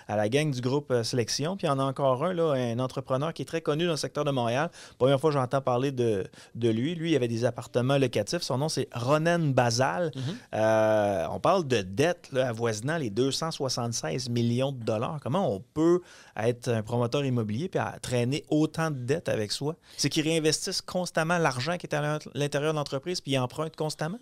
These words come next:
Speaker 2: Ouais, ben ça, ça peut être une mal-, mauvaise gestion. Si tu vas aux côtés du groupe Sélection, ce qu'on disait tantôt, c'est qu'il y a,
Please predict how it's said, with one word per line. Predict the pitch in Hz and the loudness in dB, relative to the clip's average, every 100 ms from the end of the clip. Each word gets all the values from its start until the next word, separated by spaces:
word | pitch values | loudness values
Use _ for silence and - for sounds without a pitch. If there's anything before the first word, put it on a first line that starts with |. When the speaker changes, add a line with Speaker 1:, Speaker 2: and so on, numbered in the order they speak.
| - | -10
Speaker 2:
Ouais, | 185 151 147 | -4 -2 -2
ben | 120 | -2
ça, | - | -2
ça | - 127 | -2 -2
peut | 139 | -4
être | 143 | -4
une | 120 | -4
mal-, | 113 123 117 | -2 -2 -2
mauvaise | 113 117 135 | -2 -2 -2
gestion. | 123 107 - 170 214 | -4 -4 -4 -6 -4
Si | - | -4
tu | 135 | -2
vas | 147 | -4
aux | 127 | -4
côtés | - 123 117 139 | -8 -12 -8 -8
du | 120 | -6
groupe | 123 - | -4 -2
Sélection, | - 110 104 131 139 | -2 -2 -4 -6 -6
ce | |
qu'on | - 113 | -6 -6
disait | 104 117 | -6 -6
tantôt, | 120 101 95 147 | -4 -4 -4 -4
c'est | 139 117 | -2 -4
qu'il | 113 107 | -6 -6
y | 104 | -6
a, | 101 | -6